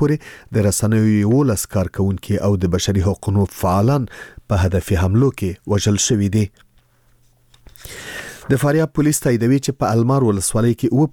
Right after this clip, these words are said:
پولیس د یو ماین په چاودنه کې وژل شوي. د فاریاب د امنیه قومندانۍ ویان عبدالکریم یورش ازادۍ راډیو ته ویل، پرون مازدیګر د پولیسو حموي ټانک د المار ولسوالۍ په بازار کې پر ماین برابر شو. د ښاغلي شورش په وینا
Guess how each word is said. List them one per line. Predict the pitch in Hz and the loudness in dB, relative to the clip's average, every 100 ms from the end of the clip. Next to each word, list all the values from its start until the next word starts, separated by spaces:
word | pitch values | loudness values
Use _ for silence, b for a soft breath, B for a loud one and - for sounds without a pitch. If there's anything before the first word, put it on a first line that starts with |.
| 113 | 0
پولیس | 101 87 | 0 0
د | 98 | 0
یو | 98 | 0
ماین | 123 143 - | 0 -2 -4
په | - | -4
چاودنه | 98 90 95 | -2 0 -2
کې | 98 101 | 0 0
وژل | 98 113 - | 0 0 0
شوي. | 120 107 B B B | -2 -2 B B B
د | 117 | -2
فاریاب | 104 104 104 101 | 0 2 0 -2
د | 107 104 | -4 0
امنیه | 104 131 - | 0 0 -2
قومندانۍ | 92 90 90 92 90 | -2 0 0 2 2
ویان | 87 90 98 98 104 | 2 2 0 0 -2
عبدالکریم | 95 98 95 - 104 104 98 | 0 -2 -2 0 0 2 2
یورش | 104 107 - | 0 -2 -2
ازادۍ | 101 101 113 104 | 0 0 2 0
راډیو | 90 95 - | 0 0 0
ته | 143 | 2
ویل، | 123 123 B B B | 0 -4 B B B
پرون | 139 143 127 | -2 0 0
مازدیګر | 101 107 127 110 | 0 0 0 0
د | 101 113 | -4 0
پولیسو | 123 123 120 104 | 0 0 -2 -2
حموي | 98 117 113 - | 0 0 0 0
ټانک | 135 95 95 | -2 0 -2
د | 90 98 | -2 0
المار | 101 101 98 | 2 2 2
ولسوالۍ | 98 - 104 101 101 | 0 0 0 0 -2
په | 90 | -2
بازار | 92 127 123 | 0 0 0
کې | - - - | -4 -4 -4
پر | 87 | 0
ماین | 117 120 85 | 0 0 -2
برابر | 92 98 104 98 | -2 0 -2 -2
شو. | - 110 B B B | -4 -4 B B B
د | - 117 | -4 0
ښاغلي | 104 107 110 - - | 0 2 0 0 -2
شورش | 147 143 - | 0 0 0
په | 101 | 0
وینا | 101 101 | 2 0